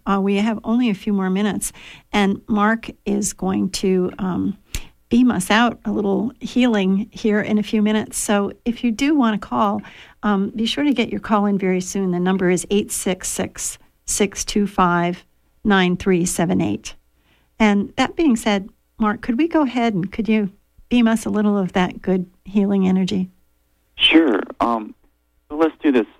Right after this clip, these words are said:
Speaker 2: All of you out there, whatever you're doing, you know, if you're driving, <laughs> pull over. Um, just prepare to receive something a little deeper. This may be more what we would call a theta wave state. It's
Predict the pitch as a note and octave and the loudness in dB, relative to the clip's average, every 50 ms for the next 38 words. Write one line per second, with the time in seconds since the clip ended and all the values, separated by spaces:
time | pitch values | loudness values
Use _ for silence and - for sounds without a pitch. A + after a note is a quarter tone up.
0 | - _ _ _ - A#2+ C3 C3+ C3 A#2 A2+ A#2 A#2 A2+ A2 A2 - - _ _ | -20 _ _ _ -8 -4 -4 -4 -4 -4 -4 -4 -4 -4 -4 -8 -12 -14 _ _
1 | _ _ _ _ - - G#2 - - G2 G2 G2 G2+ G2+ G2+ F#2+ F#2+ G2 G2+ G2+ | _ _ _ _ -10 -10 -10 -4 0 0 2 2 0 -2 -4 -6 -4 -2 -2 0
2 | G2+ G2 F#2+ F2 G2 G2 G2+ G2 G2 F#2+ F#2 F#2 F#2+ - - _ _ - F2 F2+ | 0 -2 -2 -2 -2 -2 -2 -2 -2 -2 -4 -4 -6 -8 -14 _ _ -10 -4 -2
3 | F#2 - - - F2 E2+ - F#2+ F2 F2+ G2 G2 G2 G2 F#2+ F#2+ - - C#3+ - | -2 -2 -2 -2 -2 0 2 2 2 0 -2 -4 -6 -8 -8 -8 -6 -4 -4 -4
4 | - C4 - - - - A2+ G#2+ - - - - - - - - - - - - | -4 -4 -6 -4 -2 0 0 0 0 0 0 0 0 -2 -2 -6 -10 -12 -14 -18
5 | _ _ _ _ _ _ - D#4 D4+ C4+ - - D4+ C4 B3+ C4+ A#3+ - - _ | _ _ _ _ _ _ -20 -20 -20 -18 -10 -8 -6 -6 -6 -6 -8 -10 -14 _
6 | _ - C4 B3+ - - - - - - - _ _ _ - - - - - _ | _ -16 -14 -14 -14 -14 -16 -18 -18 -20 -20 _ _ _ -20 -20 -20 -20 -20 _
7 | _ _ _ _ _ _ _ - C3+ B2+ - - - _ _ - C3 B2 - C#3+ | _ _ _ _ _ _ _ -4 -4 -4 -4 -8 -12 _ _ 0 0 2 2 2
8 | D3 D#3 D#3+ - - - A#2+ A#2 G#2+ - - A#2+ A#2+ A2+ G#2+ - - B2 A#2+ C3 | 2 2 0 -4 -6 -6 -4 -4 -6 -6 -4 -2 -2 -2 -2 -2 -4 -6 -6 -4
9 | D3 A#2+ A2+ A2 A2 G#2+ A2 - _ - G#2+ A2+ A#2+ A#2 G2+ E2+ - G#2 G#2+ G#2 | -2 -2 -2 -2 -4 -6 -10 -14 _ -2 0 0 0 0 -2 -4 -4 -4 -4 -4
10 | - - E2 E2 E2+ F#2 A2+ A#2 _ _ _ _ _ _ _ _ _ _ _ _ | -6 -8 -8 -8 -8 -10 -12 -16 _ _ _ _ _ _ _ _ _ _ _ _
11 | _ _ _ _ - G2 F#2 - - G#2+ G2+ F#2+ G2+ G2 G2 G2 G2 G2 F#2 F#2 | _ _ _ _ -18 -16 -8 -4 -2 0 0 0 0 0 0 0 0 0 -2 -2
12 | F#2+ E2+ F#2 F#2 F2 E2+ - - - F#2+ F2+ F2 F2 F2 - _ - G#2 G2+ G#2+ | -4 -4 -6 -8 -10 -10 -10 -6 -4 -2 -2 -2 -4 -8 -10 _ -6 -2 -2 0
13 | G#2 F#2+ E2+ E2+ E2+ D#2+ D#2+ D#2+ D#2 - _ _ _ _ - D#2+ D2+ D#2+ D#2+ E2 | -2 -2 -2 -2 -2 -2 -2 -4 -6 -10 _ _ _ _ -10 -8 -8 -8 -10 -12
14 | - _ _ _ _ _ _ _ _ _ _ _ - F2 E2 | -16 _ _ _ _ _ _ _ _ _ _ _ -8 -8 -8